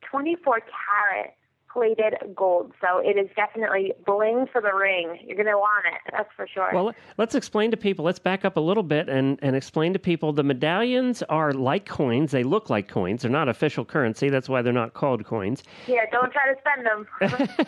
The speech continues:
Speaker 2: <laughs> But they are, they look like a coin. And
Speaker 1: Yeah.
Speaker 2: on one side, it has the Alltech F E I, uh, logo, that, that, uh, what I call the flaming horse there. And
Speaker 1: Mm-hmm.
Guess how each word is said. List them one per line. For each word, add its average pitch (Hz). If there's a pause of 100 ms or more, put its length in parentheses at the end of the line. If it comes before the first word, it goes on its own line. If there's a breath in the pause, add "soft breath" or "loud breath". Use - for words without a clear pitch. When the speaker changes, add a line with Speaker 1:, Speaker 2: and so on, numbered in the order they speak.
Speaker 2:
<laughs> -
But 170
they 160
are, 196
they 151
look 170
like 113
a 98
coin. 107 (400 loud breath)
And 147
Speaker 1:
Yeah. -
Speaker 2:
on 139
one 180
side, 175
it 160
has 147
the 139
Alltech 151
F 143
E 143
I, 131
uh, 120 (300)
logo, 139
that, 120
that, 117
uh, 107 (100)
what 117
I 120
call 127
the 107
flaming 120
horse 131
there. 104 (580 loud breath)
And 147
Speaker 1:
Mm-hmm. 151